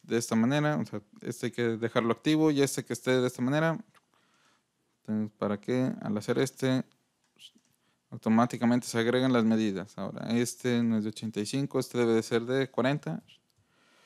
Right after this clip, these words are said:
Y este ancho viene por aquí, ¿dónde está?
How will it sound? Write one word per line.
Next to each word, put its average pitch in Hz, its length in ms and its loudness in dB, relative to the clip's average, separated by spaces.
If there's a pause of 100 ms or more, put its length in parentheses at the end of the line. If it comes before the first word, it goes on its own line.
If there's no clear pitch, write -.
(760)
Y 135 460 -2
este 135 720 0
ancho 143 720 2 (680)
viene 120 640 2 (120)
por 110 140 -6
aquí, 147 580 -2
¿dónde 117 180 -2
está? - 220 -12